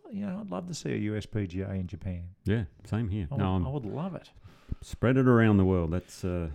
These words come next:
Speaker 2: that's what you call growing the game,
Speaker 1: Mm.
Speaker 2: um, uh, in a, in a nutshell, basically. But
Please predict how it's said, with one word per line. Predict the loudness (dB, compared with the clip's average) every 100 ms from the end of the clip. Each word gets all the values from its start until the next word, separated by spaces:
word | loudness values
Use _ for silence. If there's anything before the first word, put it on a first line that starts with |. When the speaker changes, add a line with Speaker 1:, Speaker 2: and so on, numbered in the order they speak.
| -8
Speaker 2:
that's | -8 -6
what | -8
you | -6
call | -6 -6
growing | -4 -2 -2 0
the | 0
game, | 0 0 0 -2 -2
Speaker 1:
Mm. | -2
Speaker 2:
um, | 0 0 -2 -2 -2 -4 -8 -16 -18 -12
uh, | -8 -6 -6 -10 -8
in | -6
a, | -6 -6
in | -4
a | -2
nutshell, | -4 -6 -8 -6 -4
basically. | -6 -6 -6 -2 -2
But | -2